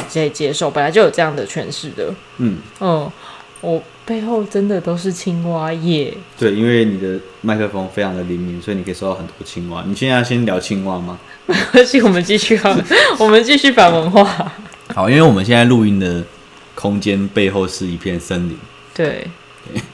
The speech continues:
Speaker 1: 嗯，我们是被森林包围的一个地方。
Speaker 2: 嗯。
Speaker 1: 问号哦。
Speaker 2: 所以有很多青蛙啊，现在应该是树蛙的声音比较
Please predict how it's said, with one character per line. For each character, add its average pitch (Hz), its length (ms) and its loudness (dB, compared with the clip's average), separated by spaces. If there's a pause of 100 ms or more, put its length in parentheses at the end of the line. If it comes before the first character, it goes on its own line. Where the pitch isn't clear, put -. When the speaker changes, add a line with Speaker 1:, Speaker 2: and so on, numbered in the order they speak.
(140)
Speaker 1:
嗯， 151 300 -2
我 147 60 -4
们 156 100 -2
是 202 140 -2
被 214 140 4
森 196 240 0
林 160 180 0
包 151 180 2
围 151 160 0
的 143 60 -4
一 139 100 -4
个 139 80 -6
地 139 240 -10
方。 - 140 -12 (460)
Speaker 2:
嗯。 90 200 -8 (440)
Speaker 1:
问 165 140 -6
号 139 120 -8
哦。 - 160 -12 (260)
Speaker 2:
所 98 100 -2
以 92 100 0
有 85 100 -4
很 82 100 -6
多 87 140 -4
青 82 320 -8
蛙 80 140 -8
啊， 92 100 -4
现 98 160 -2
在 98 140 0
应 92 140 -2
该 90 180 -2
是 87 300 -6
树 87 280 -6
蛙 82 160 -2
的 85 80 -8
声 82 180 -12
音 80 120 -10
比 80 60 -12
较 - 60 -10